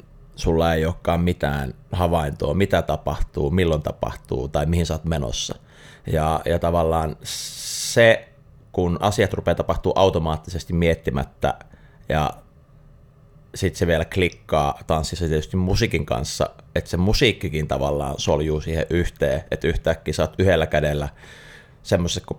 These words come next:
semmosen biisin tahissa, mitä sä et oo ikinä kuullut,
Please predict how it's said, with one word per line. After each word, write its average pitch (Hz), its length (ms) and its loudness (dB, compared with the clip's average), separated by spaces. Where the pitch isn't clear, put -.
semmosen 87 480 2
biisin 85 380 2
tahissa, 92 420 2
mitä 80 160 2
sä 90 100 -2
et - 80 -2
oo - 80 0
ikinä 90 280 0
kuullut, 82 580 2